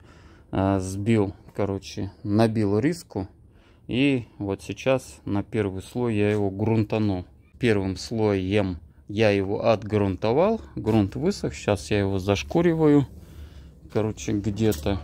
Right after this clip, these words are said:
какие-то косячки еще есть, проплешины, где-то какие-то царапины.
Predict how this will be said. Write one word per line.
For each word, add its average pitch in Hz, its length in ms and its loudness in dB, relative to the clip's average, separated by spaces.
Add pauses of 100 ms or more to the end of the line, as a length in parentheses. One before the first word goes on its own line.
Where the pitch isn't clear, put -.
какие-то 101 680 0 (100)
косячки - 540 -6
еще 104 320 -6
есть, 147 320 -2
проплешины, 120 920 0 (480)
где-то 101 500 -2
какие-то 98 640 -4
царапины. 127 800 2